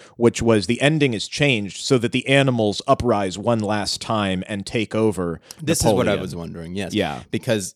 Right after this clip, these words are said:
Speaker 2: they, uh, they uprise one last time and it ends on that, that they, you know, they've
Speaker 1: They got
Speaker 2: taken
Speaker 1: him.
Speaker 2: it back. They got him. It ends on bloody murder.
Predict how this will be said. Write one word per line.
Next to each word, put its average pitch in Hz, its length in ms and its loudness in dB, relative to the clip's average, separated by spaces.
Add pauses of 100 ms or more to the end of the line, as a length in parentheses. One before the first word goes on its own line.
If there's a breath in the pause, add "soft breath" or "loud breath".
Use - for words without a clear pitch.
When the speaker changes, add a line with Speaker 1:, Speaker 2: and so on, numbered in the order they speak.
(120)
Speaker 2:
they, 104 440 0
uh, 95 300 0
they 98 180 -2
uprise 151 380 2
one 147 160 0
last 131 180 -2
time 131 140 -2
and 107 100 0
it 101 140 -4
ends 117 260 0
on 110 140 0
that, 98 300 -4
that 98 260 -8
they, 87 340 -10
you 92 140 -12
know, 87 160 -12 (280)
they've 85 80 -6
Speaker 1:
They 101 60 -2
got 113 120 2
Speaker 2:
taken 92 160 -2
Speaker 1:
him. 85 60 -8
Speaker 2:
it - 20 -14
back. 87 180 -10
They 90 100 -6
got 90 200 -4
him. 87 160 -8
It 85 160 -10
ends 101 240 -4
on 95 100 -4
bloody 87 220 -4
murder. 82 260 -12